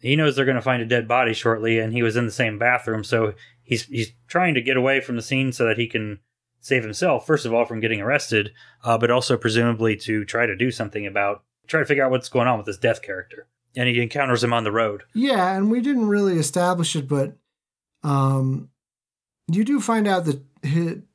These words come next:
Speaker 2: Frank Bannister's wife had a number carved into her forehead. So before you think, "Oh, you know, drunk driving accident, tragic," but, like, after that, you wonder, like, "Well, why did she have a number carved in her forehead?"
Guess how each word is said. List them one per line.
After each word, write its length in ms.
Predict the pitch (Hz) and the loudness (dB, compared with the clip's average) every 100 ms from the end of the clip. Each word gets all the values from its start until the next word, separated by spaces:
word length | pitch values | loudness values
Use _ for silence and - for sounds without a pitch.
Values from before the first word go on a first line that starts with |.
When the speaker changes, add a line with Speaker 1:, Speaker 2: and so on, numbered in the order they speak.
| _ | _
Speaker 2:
Frank 340 | - 180 175 | -6 -2 0
Bannister's 420 | 170 170 156 151 131 | 2 2 2 0 0
wife 300 | 151 143 139 | 0 0 0
had 140 | 147 | 0
a 60 | 135 | 2
number 400 | 139 151 151 135 | 2 2 2 0
carved 320 | 151 147 135 | 0 0 2
into 220 | 139 131 | -2 -2
her 80 | 117 | -8
forehead. 640 | - 220 202 127 101 80 - _ _ _ _ _ - | -4 -2 0 -2 -8 -12 -18 _ _ _ _ _ -10
So 720 | - - 151 143 139 135 - _ _ _ _ - | -4 0 2 2 0 -2 -6 _ _ _ _ -8
before 400 | 156 170 277 302 | -2 -2 0 0
you 140 | 233 202 | 2 2
think, 220 | 196 165 | 0 2
"Oh, 200 | 160 147 | 2 2
you 140 | 143 | 2
know, 240 | 143 131 123 | 0 0 -2
drunk 260 | 131 123 123 | -6 -6 -4
driving 360 | 139 123 117 | -2 -2 -2
accident, 460 | 110 113 - 107 92 | -4 -2 -4 -4 -6
tragic," 540 | - 143 135 110 110 - | -2 0 0 -2 -6 -4
but, 120 | 156 | -2
like, 180 | 147 - | -2 0
after 360 | 175 214 180 | 0 0 0
that, 300 | 165 175 151 131 | 0 0 -2 -2
you 100 | 143 | 0
wonder, 460 | 151 160 151 151 | 2 4 4 2
like, 280 | 143 135 135 | 2 0 -2
"Well, 160 | 139 127 | -2 -2
why 240 | 135 190 | -2 0
did 140 | 214 | -2
she 160 | 165 180 | -2 -2
have 140 | 151 | -2
a 40 | 131 | -2
number 360 | 135 185 151 | -2 0 -2
carved 360 | 107 104 82 85 | -4 -6 -6 -8
in 80 | 76 | -10
her 80 | 67 | -10
forehead?" 580 | - 76 92 82 107 | -6 -4 -2 -4 -6